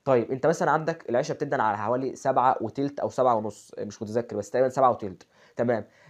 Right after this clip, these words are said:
إيه مثلا العشاء بتبدا على سبعة ونص، خليها سبعة ونص. إيه مثلا التراويح على تمانية ونص بالكتير، هتقعد مثلا تخرج مع دوت وتروح مع دوت مش عارف ايه، الساعه بقت تسعة، تسعة ونص، هننام تسعة ونص بالكتير قوي، هتنام تسعة ونص. طيب نمت تسعة ونص، هتصحى امتى؟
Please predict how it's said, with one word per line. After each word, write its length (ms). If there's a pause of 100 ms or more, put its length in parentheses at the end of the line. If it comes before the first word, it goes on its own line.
إيه 140
مثلا 240
العشاء 180
بتبدا 160
على 100
سبعة 180
ونص، 240
خليها 200
سبعة 200
ونص. 300 (300)
إيه 480 (140)
مثلا 380
التراويح 520
على 220
تمانية 400
ونص 320
بالكتير، 640
هتقعد 260
مثلا 260
تخرج 280
مع 180
دوت 340
وتروح 280
مع 160
دوت 120
مش 100
عارف 220
ايه، 100
الساعه 320
بقت 240
تسعة، 340
تسعة 340
ونص، 360 (140)
هننام 300
تسعة 240
ونص 340
بالكتير 400
قوي، 280
هتنام 240
تسعة 260
ونص. 280 (300)
طيب 300
نمت 280
تسعة 200
ونص، 340
هتصحى 320
امتى؟ 260